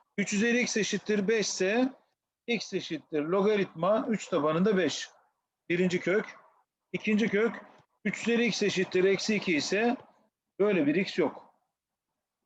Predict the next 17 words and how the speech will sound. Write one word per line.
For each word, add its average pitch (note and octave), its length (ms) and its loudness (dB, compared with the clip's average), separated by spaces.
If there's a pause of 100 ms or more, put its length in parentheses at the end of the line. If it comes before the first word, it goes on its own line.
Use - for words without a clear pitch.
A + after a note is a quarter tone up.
(520)
Böyle F3+ 280 4
bir C#3 220 2
x - 280 -2
yok. F#3+ 380 0 (880)
O G#3+ 160 4
yüzden E3+ 280 0
diyorsunuz E3 420 0
ki C#3+ 100 0
arkadaşlar C3+ 640 -2 (720)
cevabınız G3 880 0 (760)
çözüm F#3+ 380 2
kümesi F#3 640 0 (960)
logaritma F#3 720 0
üç G#3+ 200 -4
tabanında E3+ 480 0
beşten G3 440 -2
ibaret. D3 560 0